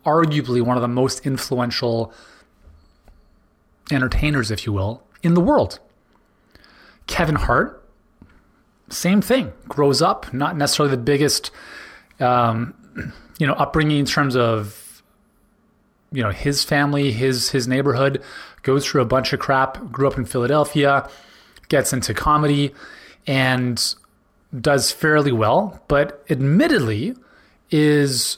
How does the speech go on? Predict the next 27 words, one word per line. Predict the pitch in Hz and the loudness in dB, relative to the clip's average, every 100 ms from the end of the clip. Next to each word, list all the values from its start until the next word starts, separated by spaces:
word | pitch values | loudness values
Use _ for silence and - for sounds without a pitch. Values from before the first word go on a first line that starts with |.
| _ | _
really | 151 127 147 220 202 | -10 -4 0 4 4
bad | 160 135 127 | 2 2 2
with | 117 | 0
his | 113 | -2
money, | 107 107 110 | -4 -4 -4
makes | 160 - | -4 -2
a | |
lot | 120 127 | 0 0
of | 113 | 0
bad | 110 104 | -2 -4
decisions, | 101 117 104 107 120 | -4 -2 -4 -4 -6
eventually | 113 151 151 131 | -2 -2 -2 -2
figure | - 127 113 | 0 -2 -2
th-, | - 131 | -4 -10
figures | - 139 117 - | -4 -2 -2 -2
things | 113 95 | -4 -2
out, | 104 165 - - | -4 -4 -12 -8
and | 147 | -4
now | 180 190 | -2 0
he's | 180 | 0
one | 180 | 0
of | 175 | 0
the | 170 | 0
highest | - 175 160 | 0 0 0
paid, | - 156 147 | 0 -2 0
most, | 143 139 - _ - | -2 -2 -8 _ -20
<laughs> | - | -12